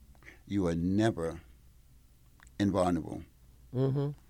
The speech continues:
Speaker 1: They are always looking at you. So you need to be respectful of yourself. Whatever you do, you should always do it in two and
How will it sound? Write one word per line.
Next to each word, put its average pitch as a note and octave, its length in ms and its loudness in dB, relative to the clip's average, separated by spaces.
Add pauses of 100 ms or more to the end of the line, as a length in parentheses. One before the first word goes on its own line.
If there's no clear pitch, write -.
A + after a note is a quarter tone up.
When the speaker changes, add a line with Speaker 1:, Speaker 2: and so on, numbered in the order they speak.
(160)
Speaker 1:
They F#2+ 120 0
are F2 120 0
always E2 480 -2
looking E2+ 340 -6
at F2 280 -6
you. G2 260 -4 (2750)
So - 180 -6
you E2 180 -4
need F#2 240 0
to E2 140 -8
be E2 200 -6
respectful - 1000 -4 (520)
of D#2+ 160 -6
yourself. F2 880 -8 (880)
Whatever F#2+ 340 0
you G#2+ 220 0
do, A2 520 -2
you F#2 120 -6
should F2 200 -4
always F2 300 -2
do F#2 280 -2
it F#2 80 -2
in E2 140 -6
two F#2 320 -4
and E2 120 -6